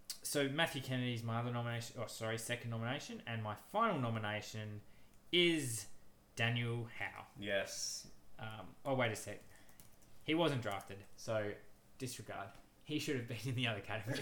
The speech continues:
Speaker 2: <laughs>
Speaker 1: So, I, I took, I typed in Howe, and I, I actually got Jeremy Howe, not Daniel Howe.
Speaker 2: <laughs> Oh,
Speaker 1: Now
Speaker 2: well, well, I would have actually put him in my other category, but I also,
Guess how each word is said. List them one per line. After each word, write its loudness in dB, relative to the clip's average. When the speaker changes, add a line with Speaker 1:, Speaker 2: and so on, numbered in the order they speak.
Speaker 2:
<laughs> 12
Speaker 1:
So, 12
I, 12
I 12
took, 6
I 8
typed 8
in 6
Howe, 8
and 8
I, 6
I 10
actually 4
got 4
Jeremy 6
Howe, 6
not 2
Daniel 4
Howe. 4
Speaker 2:
<laughs> 4
Oh, 12
Speaker 1:
Now 12
Speaker 2:
well, 12
well, 12
I 12
would 12
have 8
actually 8
put 2
him 4
in 4
my 6
other 6
category, 4
but 4
I 8
also, 2